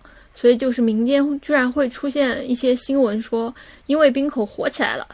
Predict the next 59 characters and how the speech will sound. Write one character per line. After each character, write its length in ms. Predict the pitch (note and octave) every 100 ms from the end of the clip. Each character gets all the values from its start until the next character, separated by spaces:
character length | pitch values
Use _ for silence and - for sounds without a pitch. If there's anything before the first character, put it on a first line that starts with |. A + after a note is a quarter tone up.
| -
所 120 | G#3+
以 40 |
大 160 | A3+ A#3
家 80 | A#3+
会 140 | C4
要 240 | B3 A#3+
求 220 | B3+ B3 G#3
去 120 | B3
看 140 | B3+
看 160 | B3 G#3+
以 120 | -
前 120 | G#3
的 80 | G#3
片 280 | B3 C#4 C#4+
子。 140 | - - - - -
看 160 | -
了 80 | A4
以 40 | A#3+
前 140 | A#3
的 80 | B3+
片 180 | D4 D#4
子 140 | A#3+
之 100 | C4+
后 220 | C#4 C#4+
呢， 220 | A#3+ A3+
就 100 | A3
觉 180 | A#3+ -
得 160 | A3 G3+
东 280 | - C4 C#4
出 320 | - C4+ C4+ - - -
还 120 | -
真 180 | B3 C#4+
是 160 | D4+ C4
一 40 |
个 80 | A#3
不 160 | G#3 G#3+
错 160 | C4+
的 120 | A3+
演 240 | A3 G3 -
员， 260 | F#2 D2+ - - -
在 140 | C4
夜 120 | C4
以 140 | C4+ G#3+
志 140 | C4
里 80 | A#3
面 180 | G3 G3+
真 180 | D4 D#4+
的 120 | C#4+
是 100 | A#3
不 180 | - G#3+
错。 280 | - B3+ - - - -
哎， 240 | - - - -
果 180 | B3+ G3+
然 140 | A3+
他 100 | D4
还 160 | C#4+ C4+
是 180 | - C#4+
一 100 | B3+
个 300 | C4 C4+